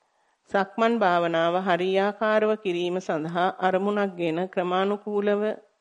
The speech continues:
ගෙවි යන පරිදි කළ යුතුද? නැත්නම් මුකුත් අරමුණු එන්නේ නැත්නම් ඔහේ ඇවිදීම කළ යුතුද? පහදා දුන මැනවි.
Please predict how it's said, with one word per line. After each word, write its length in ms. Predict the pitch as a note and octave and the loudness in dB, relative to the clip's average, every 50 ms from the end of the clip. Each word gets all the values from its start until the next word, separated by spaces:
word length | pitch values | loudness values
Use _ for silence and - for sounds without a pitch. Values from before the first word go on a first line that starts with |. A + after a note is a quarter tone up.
| _ - | _ -4
ගෙවි 300 | F3 E3+ E3+ E3+ F#3+ G#3 G#3 | -2 -2 0 0 0 2 2
යන 180 | F#3+ E3+ E3 E3 | 2 2 2 0
පරිදි 460 | D#3+ - D#3+ D#3 D#3+ D#3 D#3+ F3 G3 G#3 - _ _ | 0 -2 -2 -2 -2 -4 -4 -4 -4 -4 -6 _ _
කළ 220 | _ - F#3+ F#3 G3 | _ 2 4 4 4
යුතුද? 340 | F#3 E3 D#3 - C#3+ C3+ - G2 - - _ _ _ _ _ _ _ | 4 2 0 -6 -10 -10 -10 -10 -12 -12 _ _ _ _ _ _ _
නැත්නම් 440 | - F#3 F3+ F3 - - G#3 G3+ G#3+ | -2 -2 -2 -2 -4 -2 -2 0 0
මුකුත් 440 | A3 G#3 F3 E3+ - G3 G3+ - - | -2 -4 -4 -4 -4 -6 -4 -2 0
අරමුණු 420 | F#3+ E3+ F3 F#3 G3 G3+ G#3 G#3 G#3 | 0 0 0 0 0 -2 -2 0 0
එන්නේ 380 | G3 F3 E3+ E3 E3 E3 D#3+ | 0 0 -2 -2 -2 -2 -2
නැත්නම් 520 | D#3+ E3 D#3+ E3 E3 - - E3+ E3+ E3+ G3 G3 - | 0 0 -2 -2 -4 -6 -6 -4 -4 -2 -4 -4 -4
ඔහේ 320 | - F3+ F#3 F3 G#3 G#3 G#3 | -6 -6 -2 0 0 2 2
ඇවිදීම 500 | G#3 F3 D#3+ D#3+ E3 D#3+ D#3+ D#3 D#3 D#3 D#3+ | 2 0 0 -2 -2 -2 -2 0 0 -2 -2
කළ 220 | - - G3 F#3 | 0 0 0 2
යුතුද? 360 | F#3 E3+ D3 D3 - - - - - - _ _ | 0 -2 -4 -8 -10 -14 -14 -14 -16 -16 _ _
පහදා 440 | _ G3 F#3+ F#3+ G#3 G3 F#3+ G3 F#3+ | _ -4 -2 -2 0 0 0 0 0
දුන 200 | F3+ E3+ E3+ E3+ E3 | 0 -2 -4 -6 -4
මැනවි. 400 | D#3+ D#3+ D#3 D#3+ D3+ - - | -4 -4 -4 -4 -6 -8 -10